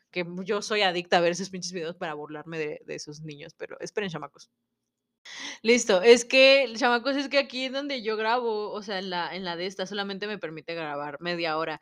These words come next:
y yo sé que hay podcasts que solamente duran como menos de media hora, pero yo hablo un chingo, o sea, yo hablo un chingo, y aquí tenemos que venir a hablar de,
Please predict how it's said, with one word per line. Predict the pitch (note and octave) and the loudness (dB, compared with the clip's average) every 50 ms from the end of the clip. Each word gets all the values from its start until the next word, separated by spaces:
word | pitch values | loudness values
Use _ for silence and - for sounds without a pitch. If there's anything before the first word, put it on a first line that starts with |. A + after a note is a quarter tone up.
| - - - - - | -14 -20 -16 -6 0
y | G#3+ | 2
yo | A3+ A3 | 4 4
sé | - B3+ | 4 6
que | B3+ B3 | 6 6
hay | A#3+ | 6
podcasts | - A#3+ A#3 - C4+ - | 6 2 0 0 -2 -2
que | - A3 | -2 0
solamente | G3 G3+ F#3+ F#3+ F#3+ G3 G3 F#3+ F#3+ F#3+ | 0 2 2 2 0 0 -2 -4 -2 -2
duran | G3 F#3 F#3 F#3+ F#3+ | 0 0 -2 -2 -2
como | F#3+ F3 E3 | -4 -4 -4
menos | D#3+ E3 D#3+ E3+ F3 E3 | -4 -6 -6 -6 -6 -4
de | E3 D3+ D3 - - _ _ _ _ _ | -4 -4 -4 -6 -10 _ _ _ _ _
media | F#3 F3+ F3+ F3 E3+ F3 F3+ E3+ D#3+ D#3+ | -6 -2 -2 0 2 2 2 4 4 4
hora, | E3+ F3+ F3 F3 F#3+ C4+ - _ _ _ _ _ _ _ _ _ _ _ _ - | 4 4 4 2 2 0 -2 _ _ _ _ _ _ _ _ _ _ _ _ 8
pero | C#4 D4+ F4 D4+ D4+ E4+ E4+ D4 B3+ | 10 10 10 10 8 6 6 4 6
yo | B3 D#4 G4 | 8 10 10
hablo | F#4+ G4+ G4+ G#4 | 10 10 8 4
un | G#4 | 4
chingo, | G4+ - - A#3+ A3+ G#3 E3 D#3+ - | 4 2 2 2 0 0 0 0 2
o | - A3 | 2 2
sea, | A3 C4 B3 B3 | 4 6 6 8
yo | C4+ C#4+ | 8 8
hablo | D#4+ F4+ G4 | 6 6 4
un | G4+ | 2
chingo, | - - G4 A4 A4+ A4 A#4+ A#4+ A4 | 2 2 2 2 4 6 6 6 6
y | C#4+ B3+ A#3 | 6 4 4
aquí | A#3 A3+ A#3 B3+ | 2 2 0 -4
tenemos | G3+ C#4 D4 E4+ E4+ F4 F4+ | -4 -4 -2 -2 -4 -4 -2
que | - F#4+ | -2 -2
venir | F#4 D#4+ A3 F#3+ G3 G#3+ | 0 0 -2 -2 -2 0
a | A3+ | 0
hablar | A3+ A3 G3+ G#3 G#3+ | 0 0 0 0 0
de, | A3 A#3 A#3 A3 G#3+ | 0 0 0 0 -2